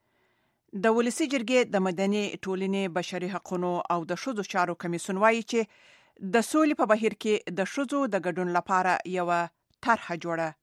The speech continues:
کړې ده. د دغه کمیسون د چارواکو په وینا دا طرحه د ولسي جرګې لخوا تصویب سوې او له مخې به یې په ولایاتو او لرو پرتو سیمو کې د سولې د راوستو په هدف د ښځو شبکې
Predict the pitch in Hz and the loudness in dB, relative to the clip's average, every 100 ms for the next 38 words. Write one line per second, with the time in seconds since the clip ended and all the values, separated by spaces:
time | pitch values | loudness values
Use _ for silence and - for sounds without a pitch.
0 | _ - 170 160 156 156 _ _ _ - | _ -4 -2 0 -2 -4 _ _ _ -20
1 | - 202 202 202 214 196 - 208 202 196 | -6 2 4 4 2 -2 -2 -2 -2 -2
2 | 190 196 202 - 196 190 202 202 196 196 | 4 4 4 0 -2 0 2 2 2 0
3 | 214 202 208 190 - - - 185 214 214 | 0 -2 0 -2 -4 -20 -14 0 2 2
4 | 214 311 233 226 220 220 202 - 202 196 | 0 -2 0 0 2 2 2 2 4 4
5 | - - 185 - 175 - 247 254 247 - | 2 -6 -6 -4 -6 -2 0 2 0 -6
6 | - - 208 220 220 226 226 269 233 190 | -20 2 6 8 6 4 2 0 -2 -2
7 | 180 170 _ _ - 208 208 220 254 302 | -2 -4 _ _ -4 0 2 2 2 2
8 | - 277 269 202 190 226 247 - 190 202 | 2 4 4 4 2 2 0 -2 -6 -4
9 | 190 196 190 - 190 - 170 190 - 277 | -6 -4 -6 -4 -4 -4 -8 -8 -6 -4
10 | 254 190 180 180 175 - 185 180 185 175 | -2 0 0 0 -4 -4 -4 -2 -4 -2
11 | 170 220 320 - - - - 196 233 - | 2 2 2 -10 -20 -20 -10 -2 -2 0
12 | 294 302 294 - 190 185 196 | 0 0 0 -2 -4 -4 -2